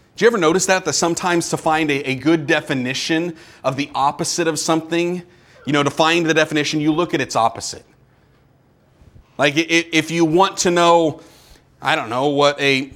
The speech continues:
submarine is, how, how do you, ex-, well, it's, it's like this, this vehicle that i-, it's only underwater. So what's it like? Oh, hey, you see that plane?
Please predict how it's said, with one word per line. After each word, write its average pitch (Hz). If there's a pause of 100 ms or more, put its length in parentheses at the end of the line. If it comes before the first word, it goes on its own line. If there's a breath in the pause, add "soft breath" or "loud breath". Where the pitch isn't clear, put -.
submarine 143
is, 87
how, 139
how 147
do 165
you, 170
ex-, -
well, 143
it's, -
it's -
like 131
this, 123 (640 soft breath)
this 120
vehicle 131
that 104 (400)
i-, 131
it's -
only 127
underwater. 98 (1080 soft breath)
So -
what's 160
it 127
like? 110
Oh, 180
hey, 185
you 131
see 233
that 233
plane? 175